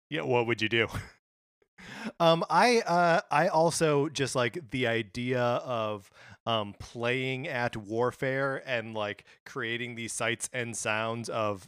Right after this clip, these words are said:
uh, like, bombing. Like, it's, you know, it is, like, literally to reenact the part of the Star Spangled Banner where we can still see that the flag is flying above the fort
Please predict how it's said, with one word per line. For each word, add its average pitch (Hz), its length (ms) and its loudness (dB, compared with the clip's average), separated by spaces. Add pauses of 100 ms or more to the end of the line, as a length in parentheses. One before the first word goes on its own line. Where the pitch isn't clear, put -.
uh, 104 400 -2
like, 107 280 -8 (380)
bombing. 123 440 0 (220)
Like, 160 140 0
it's, 165 180 -2 (180)
you 165 100 0
know, 151 140 6
it 143 120 4
is, 147 280 0
like, 139 280 2
literally 151 420 2
to 127 140 -4
reenact 117 520 0
the 117 80 -4
part 120 240 -2
of 110 80 -12
the 107 80 -8
Star 117 220 -2
Spangled 110 400 -2
Banner 110 400 0 (240)
where 123 100 -4
we 120 140 0
can 131 120 -4
still 147 280 -2
see 143 380 -4
that 127 180 -6
the 110 80 -2
flag 117 480 -2
is 120 120 -4
flying 110 320 0
above 107 260 -4
the 104 80 -6
fort 117 420 -2